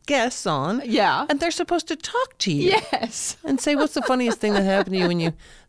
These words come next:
Speaker 1: when you were a kid?" What, you know, but they were just like, "Do you have some anecdotes?"
Speaker 2: What?
Speaker 1: No.
Speaker 2: <laughs> Just cold.
Speaker 1: I'm anecdote free.
Speaker 2: <laughs>
Speaker 1: So
Speaker 2: No, and that's a terrible thing to put, but I just, I feel like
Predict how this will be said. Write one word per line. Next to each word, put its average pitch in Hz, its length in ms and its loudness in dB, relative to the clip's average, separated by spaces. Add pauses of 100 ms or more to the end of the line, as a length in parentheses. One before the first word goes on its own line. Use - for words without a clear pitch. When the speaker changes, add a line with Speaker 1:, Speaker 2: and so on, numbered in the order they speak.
Speaker 1:
when 539 220 2
you 523 100 4
were 269 80 4
a 214 40 0
kid?" 170 400 2
What, - 120 -6
you 262 60 -2
know, 269 180 2 (240)
but - 140 -8
they 349 80 0
were 359 100 0
just 285 160 -6
like, 269 140 0
"Do 254 80 -2
you 262 40 2
have 262 100 0
some 240 160 -4
anecdotes?" 233 640 0 (300)
Speaker 2:
What? 622 160 -6 (580)
Speaker 1:
No. 175 160 2
Speaker 2:
<laughs> - 0 -
Just 349 240 0
cold. 185 600 0
Speaker 1:
I'm 254 140 -2
anecdote 262 460 0
free. 175 540 -2
Speaker 2:
<laughs> 403 40 2 (760)
Speaker 1:
So 415 180 2
Speaker 2:
No, 330 80 4
and 302 120 0
that's 320 140 0
a 370 40 -2
terrible 320 300 -4
thing 302 160 -6
to 311 80 -8
put, - 200 -6
but 294 120 -2
I 285 100 2
just, - 300 -4
I 262 80 0
feel 311 260 -4
like 370 180 -2